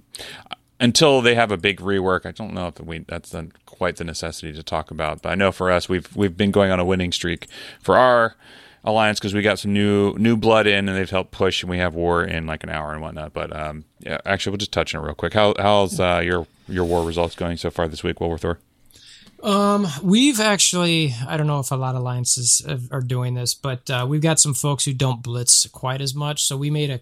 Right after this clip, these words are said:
Speaker 2: kind of a decision that we're, we said to some folks, like, "Look, in-, uh, Fantastic Four is a great war team. Um, don't worry about hitting the minimum attacks and boosts like normal. So buy, you know, Rhino if you need to.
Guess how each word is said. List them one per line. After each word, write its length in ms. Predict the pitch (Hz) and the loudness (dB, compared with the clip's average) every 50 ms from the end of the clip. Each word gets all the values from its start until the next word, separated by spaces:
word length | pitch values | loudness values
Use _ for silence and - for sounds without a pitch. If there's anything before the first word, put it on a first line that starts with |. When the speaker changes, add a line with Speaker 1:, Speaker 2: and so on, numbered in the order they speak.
| - _ - | -10 _ -10
Speaker 2:
kind 160 | - 139 127 | -8 -6 -6
of 80 | 120 120 | -6 -8
a 100 | 110 104 - | -10 -12 -8
decision 500 | - 131 120 - - 147 143 123 131 123 | -2 2 4 4 4 2 0 -4 -4 -6
that 120 | 123 123 127 | -6 -8 -8
we're, 160 | 127 123 117 | -10 -10 -8
we 140 | 123 127 123 | -4 0 0
said 240 | - - 131 127 | 2 2 0 0
to 80 | 127 123 | 0 0
some 160 | - - 127 | 0 0 -2
folks, 260 | - 127 123 120 - | -6 -8 -8 -6 -8
like, 80 | 131 123 | -8 -8
"Look, 280 | 123 127 123 117 - - - - - - - - - - - - _ _ _ _ _ - | -6 -8 -8 -10 -12 -18 -20 -20 -20 -20 -20 -20 -20 -20 -20 -20 _ _ _ _ _ 2
in-, 160 | 160 143 135 - | 2 2 2 2
uh, 240 | 151 147 139 135 127 | 0 0 0 0 -2
Fantastic 520 | - - 147 127 165 185 180 - - 175 | 0 0 0 2 4 4 4 4 2 2
Four 300 | - - 160 156 156 156 147 | -2 -2 -2 0 0 0 0
is 80 | 135 | -2
a 60 | 135 | -2
great 280 | 131 127 135 131 135 123 | -4 -2 -2 -2 -2 -4
war 220 | 127 127 127 123 | -4 -4 -4 -2
team. 420 | 123 - - 123 117 117 120 107 - _ _ _ _ | -2 -2 -4 -4 -4 -4 -4 -8 -10 _ _ _ _
Um, 640 | - - 131 127 123 120 120 120 120 120 120 120 117 - _ _ 151 | -2 -2 0 0 0 0 0 -2 -2 -4 -4 -6 -8 -12 _ _ -4
don't 320 | 123 147 147 147 139 135 | 0 2 2 2 0 0
worry 240 | 143 143 139 139 135 | -2 0 0 0 0
about 240 | 127 131 131 127 117 | 0 0 0 0 0
hitting 300 | 120 143 139 135 131 131 | -2 -2 -2 -2 -2 -2
the 60 | 131 | -2
minimum 420 | 131 131 127 127 127 127 123 127 | -2 -2 0 0 0 0 0 -2
attacks 500 | 123 120 - - 131 123 120 120 - - | -2 -2 -2 -2 -2 -2 -4 0 0 0
and 160 | - 123 117 | 0 0 0
boosts 580 | 113 123 123 120 113 - - - - - - - - | 0 0 0 4 4 4 4 4 2 2 0 0 -2
like 240 | 156 139 123 - - | -4 -6 -6 -4 -6
normal. 400 | 123 113 113 110 117 117 120 - _ - - - - - - - - - - | -6 -6 -6 -6 -8 -10 -12 -14 _ -18 -16 -14 -14 -14 -14 -14 -16 -4 0
So 420 | - - 156 147 139 135 131 127 - _ | 2 2 4 2 0 -2 -4 -6 -10 _
buy, 600 | 147 131 127 131 131 127 123 123 123 120 117 110 - | -10 -4 -2 0 2 2 0 0 -2 -4 -6 -8 -6
you 140 | 160 147 127 | -4 -2 -2
know, 160 | 120 113 110 | -2 -2 -6
Rhino 460 | 107 110 135 143 143 135 131 123 117 | -6 -4 -2 0 0 0 0 -2 -4
if 120 | 110 - - | -6 -4 -4
you 60 | 120 | -4
need 200 | 117 113 107 - | -4 -4 -4 -6
to. 280 | - - 110 107 101 | -8 -8 -8 -10 -10